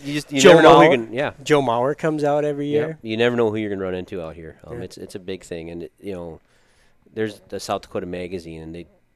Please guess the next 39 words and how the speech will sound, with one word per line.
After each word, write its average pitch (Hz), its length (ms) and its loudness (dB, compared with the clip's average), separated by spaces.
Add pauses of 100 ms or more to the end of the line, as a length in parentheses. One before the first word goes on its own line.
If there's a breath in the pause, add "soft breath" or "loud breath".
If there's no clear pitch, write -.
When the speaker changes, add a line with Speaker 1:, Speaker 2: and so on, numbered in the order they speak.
(140)
Speaker 1:
this 95 240 -14
new 98 180 -8
issue 95 260 -8
is 82 80 -14
dedicated 82 500 -14
to 76 60 -20
pheasant 85 280 -14
hunting, 80 340 -16
and 95 160 -10
it's, - 320 -12 (300 soft breath)
you 95 80 -12
know, - 60 -16 (280)
Cary 104 220 -12
Grant 90 400 -14
used 82 140 -18
to - 60 -20
come 71 180 -20
out 67 80 -16
Speaker 2:
Yeah. 123 120 -14
Speaker 1:
here, 69 260 -18 (200)
um, 78 340 -18
Stan 98 340 -10
Musial. 92 200 -12
You 73 240 -16 (160)
Speaker 2:
Yeah. 120 120 -16
Speaker 1:
know, 73 100 -18
it 53 160 -20
used 107 160 -16
to - 40 -20
be 113 80 -10
a 92 60 -10 (240)
big 107 260 -8
trip - 260 -12
for - 120 -20
Speaker 2:
Is 180 100 -8
Speaker 1:
Hollywood. 185 300 0
Speaker 2:
it - 120 -20
Roger 190 440 -4
Maris 151 640 -4